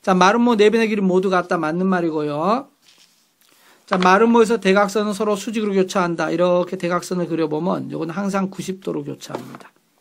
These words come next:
여기도 마찬가지 항상 구십 도.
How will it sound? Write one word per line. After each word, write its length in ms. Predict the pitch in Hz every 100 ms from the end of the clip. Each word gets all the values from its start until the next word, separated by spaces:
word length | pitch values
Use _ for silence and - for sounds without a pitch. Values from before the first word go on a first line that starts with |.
| _ _ _ _ _ _ _ _ _ -
여기도 240 | 156 165
마찬가지 560 | 151 143 165 147 135 160
항상 380 | 165 160 175 156
구십 300 | 143 143 - _
도. 120 | _